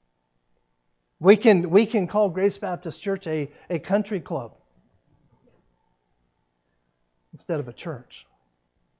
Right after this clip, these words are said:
It's the resurrection that is the key to the joy and the excitement that's in Jesus Christ.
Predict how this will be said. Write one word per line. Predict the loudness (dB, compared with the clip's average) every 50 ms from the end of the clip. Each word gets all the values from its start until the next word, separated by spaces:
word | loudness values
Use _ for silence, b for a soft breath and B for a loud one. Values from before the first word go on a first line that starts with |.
| _ _ _ _ _ _ _ _ _ -6
It's | -6 -6 -6 -4
the | 0 0 2 4
resurrection | 6 6 6 6 6 4 2 2 2 2 0 0 -2 -4 -4 -2
that | -2 0 0 0
is | -2 -2 -6
the | -10 -14
key | -12 -8 -4 -2 0 0 0 -2 -4 -8 -14 _ _ _ _ _ _ _ _ _ _ _ _ _ _ _ _ _ _ _ _ _ _ _ _ _ _ _ _ _ _ _ _ _ _ _ _ _ _ _ _ _ _ _ _
to | -4 -2 -2
the | -2 -4 -6
joy | -8 -8 -6 -6 -6 -6 -6 -6 -8 -10 -10
and | -12 -12 -14
the | -14
excitement | -16 -18 -18 -18 -14 -10 -10 -10 -10 -10 -12 -14 -12
that's | -12 -14 -14 -12 -12
in | -12 -12 -12
Jesus | -12 -14 -14 -14 -16 -20 -20 -18
Christ. | -18 -18 -18 -18 -20 -20 -20 -20 _